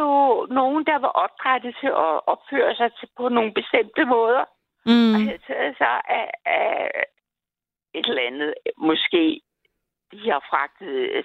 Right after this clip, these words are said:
Speaker 1: stammer rundt, eller hvad ved jeg. De var i hvert fald opdraget, og de var vant til at have tre mænd til at passe sig, ikke også? De her hundeelefanter. Og dem,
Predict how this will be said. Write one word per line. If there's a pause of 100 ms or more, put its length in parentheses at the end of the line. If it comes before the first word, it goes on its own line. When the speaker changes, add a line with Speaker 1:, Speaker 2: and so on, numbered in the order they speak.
Speaker 1:
stammer (100)
rundt,
eller
hvad
ved (100)
jeg. (360)
De
var
i
hvert
fald (160)
opdraget, (120)
og (100)
de (100)
var
vant
til
at
have
tre (220)
mænd (320)
til
at
passe
sig,
ikke
også? (140)
De
her (100)
hundeelefanter. (640)
Og (180)
dem,